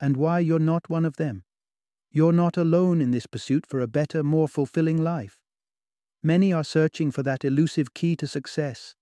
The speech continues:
that magic recipe which transforms life from mundane to extraordinary.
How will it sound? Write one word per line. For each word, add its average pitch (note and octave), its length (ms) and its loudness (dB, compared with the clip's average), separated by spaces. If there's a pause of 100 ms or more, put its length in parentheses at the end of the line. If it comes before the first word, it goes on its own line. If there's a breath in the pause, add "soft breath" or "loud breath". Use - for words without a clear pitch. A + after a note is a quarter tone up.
(360)
that D3 200 -2
magic C#3+ 460 0
recipe B2+ 540 -4
which A#2 260 -6
transforms C3 680 -4
life C3+ 260 -4
from A#2+ 360 -6
mundane C3+ 600 -2
to B2+ 140 -8
extraordinary. A2 800 -8